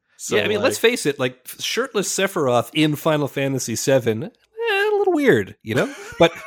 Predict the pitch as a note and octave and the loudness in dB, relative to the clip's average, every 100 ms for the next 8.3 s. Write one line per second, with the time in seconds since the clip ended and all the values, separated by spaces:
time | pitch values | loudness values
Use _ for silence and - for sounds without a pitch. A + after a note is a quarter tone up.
0 | - A#4 G#3+ B3+ - E4+ - G#3 G#3 G#3+ | 0 4 6 6 4 4 6 4 6 8
1 | G3+ G#3 - - E3 D3+ - - G2+ G2+ | 10 10 8 4 2 2 -2 -12 -6 0
2 | C3 - D3 D3 D#3+ D#3 E3+ C#4+ B3+ - | 2 4 6 6 6 4 4 2 2 0
3 | - - _ D#3 G3+ G#3+ B3 - D#3+ C3 | -2 -4 _ 0 2 2 -2 -10 -14 -16
4 | G#3+ F3 - E3 F3+ - F#3+ - C#3 A#2 | -16 -4 0 4 4 4 0 0 -2 0
5 | C3 C#3+ - - B3+ A#2 G2+ - - G#2+ | -2 -2 -2 -4 -2 -2 -2 0 0 0
6 | - G2 G#2 - F3+ - - - - _ | -2 -2 -4 -2 -6 -6 -4 -6 -6 _
7 | - C#3+ - - D3+ G#3+ A3 - G#2 G2 | -14 -14 -12 -6 -2 0 0 -2 -14 -12
8 | G2+ - | -14 -16